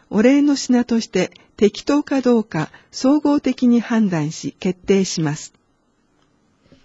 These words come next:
お礼の品掲載とピーアール。一、お礼の品と決定したものは、市と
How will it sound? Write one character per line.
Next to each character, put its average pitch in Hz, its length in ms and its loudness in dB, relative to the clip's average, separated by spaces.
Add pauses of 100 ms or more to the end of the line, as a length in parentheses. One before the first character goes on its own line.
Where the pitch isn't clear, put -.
(180)
お 220 140 2
礼 294 200 4
の 302 140 2
品 240 320 0
掲 247 320 0
載 220 300 -2
と - 280 -2
ピ 233 240 2
ー 208 160 2
ア 147 40 -2
ー 127 40 -4
ル。 - 160 -10 (1000)
一、 196 360 -4 (720)
お 202 120 4
礼 285 220 6
の 302 160 2
品 254 280 2
と 214 160 2
決 214 240 -2
定 233 220 4
し - 80 -6
た 226 140 0
も 208 120 2
の 180 140 0
は、 143 180 -2 (960)
市 - 200 -6
と 214 220 0